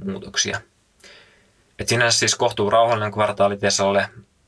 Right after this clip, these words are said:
Alkureaktiot jää aika maltillisille tasoille. Ää, nyt sitten ehkä torstaina laskua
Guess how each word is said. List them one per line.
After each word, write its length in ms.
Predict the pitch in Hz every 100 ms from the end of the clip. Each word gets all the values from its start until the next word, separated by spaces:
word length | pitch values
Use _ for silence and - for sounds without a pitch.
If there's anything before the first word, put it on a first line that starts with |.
| _ -
Alkureaktiot 840 | 104 101 101 98 95 - 98 98
jää 160 | 98 95
aika 180 | 92
maltillisille 680 | 95 104 107 101 101 98 95
tasoille. 560 | - 98 95 95 92 90 _ - _ _ _ - -
Ää, 200 | 90 95
nyt 160 | 92
sitten 320 | 98 - 101
ehkä 160 | 92 95
torstaina 480 | - - - 95 95 - _ _ _ _ -
laskua 440 | 90 - 98